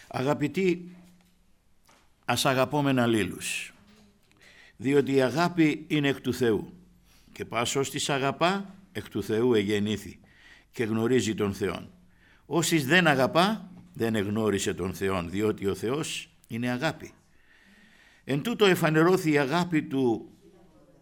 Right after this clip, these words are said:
Θεού προς ημάς, ότι τον Υιόν αυτού το μονογενή απέστειλεν ο Θεός εις τον κόσμο,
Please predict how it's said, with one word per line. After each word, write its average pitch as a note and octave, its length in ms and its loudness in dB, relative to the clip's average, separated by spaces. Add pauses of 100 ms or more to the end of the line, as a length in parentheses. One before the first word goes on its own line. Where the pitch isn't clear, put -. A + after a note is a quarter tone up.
(220)
Θεού B2 760 0
προς F#2+ 300 -6
ημάς, A#2+ 520 -10 (540)
ότι B2+ 260 -6
τον B2+ 200 -2
Υιόν E3 220 -2
αυτού D3+ 300 -2
το C#3 120 -2
μονογενή B2 580 -2
απέστειλεν F#2+ 720 -6
ο F2+ 60 -10
Θεός G#2+ 420 -6
εις F2+ 100 -12
τον F2+ 160 -14
κόσμο, F#2 580 -8